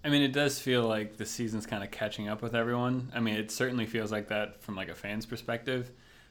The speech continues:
Um, I mean, watching the Cincy game, it did seem like, like, in, like, b-, before thinking about it deeply and actually, like, you know, going through my head to, to realize the situation, it did feel, I was like,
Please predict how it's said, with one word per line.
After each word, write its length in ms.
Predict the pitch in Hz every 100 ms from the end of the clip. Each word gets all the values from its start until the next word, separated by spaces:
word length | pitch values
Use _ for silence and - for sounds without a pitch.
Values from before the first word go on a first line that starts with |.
| -
Um, 440 | - 101 98 98 95
I 100 | 110
mean, 200 | 107 104
watching 400 | 110 110 - 104
the 60 |
Cincy 420 | 92 - 104 - 101
game, 440 | 98 95 92 98 - - -
it 240 | - 143 123
did 240 | 139 135
seem 400 | 123 - 135 123
like, 380 | 117 107 101 - - - - - - - - - - - - - -
like, 220 | 131 123 135
in, 160 | 127 123 170
like, 180 | 135
b-, 80 | -
before 1000 | - 123 131 123 156 151 143 123 113 - -
thinking 380 | 107 104 113
about 240 | 107 104 95
it 120 | 92
deeply 420 | 98 95 104 101
and 100 | 98
actually, 320 | 98 98 104
like, 280 | 90 95 - - -
you 120 | 101
know, 220 | 95 92 - - _ - 123
going 280 | 117 98 104
through 180 | - 101
my 140 | 101
head 280 | 101 98 101
to, 260 | 104 101 101
to 220 | - 98 95
realize 480 | 98 101 98 95
the 80 | -
situation, 580 | - 104 104 98 104 117
it 140 | 117
did 180 | 113 131
feel, 160 | 127 143
I 60 |
was 80 | 123
like, 200 | 127 -